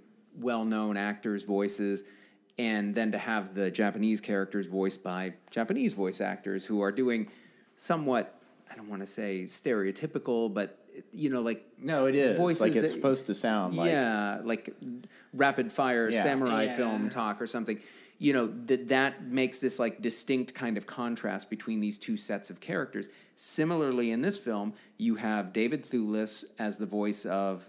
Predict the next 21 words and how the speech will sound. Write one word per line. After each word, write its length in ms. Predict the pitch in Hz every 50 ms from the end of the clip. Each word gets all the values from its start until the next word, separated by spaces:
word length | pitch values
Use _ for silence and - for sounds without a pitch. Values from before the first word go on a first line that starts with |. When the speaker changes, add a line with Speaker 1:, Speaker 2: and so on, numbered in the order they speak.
| - 87
Speaker 1:
the 380 | 95 104 98 95 92 92 90 87 85
writer. 440 | 101 98 98 95 90 90 90 87 90
I 80 | 92
can't 180 | - - 95 -
remember 300 | - 95 95 95 95 90
the 100 | 82 87
character's 460 | - - - 98 95 - - 95 98
name. 160 | 92 92 90 90
Is 60 | 90
it 80 | -
Michael? 440 | 95 95 95 101 104 110 110 104 104 101
Yeah. 160 | 92 98 - - - - - - - _ -
Um, 420 | - 110 110 104 101 98 98 98 92 - - - _ _ -
who 680 | - 135 117 110 107 104 101 98 101 101 101 - - -
is, 340 | - 117 107 101 95 92 -
you 120 | - 113
know, 100 | 104 101
doing 240 | 95 110 104 107 107
that. 300 | 107 104 101 101 101 - - - - -
You 260 | 110 113 110 107 101
have 360 | - - 120 107 101 98 -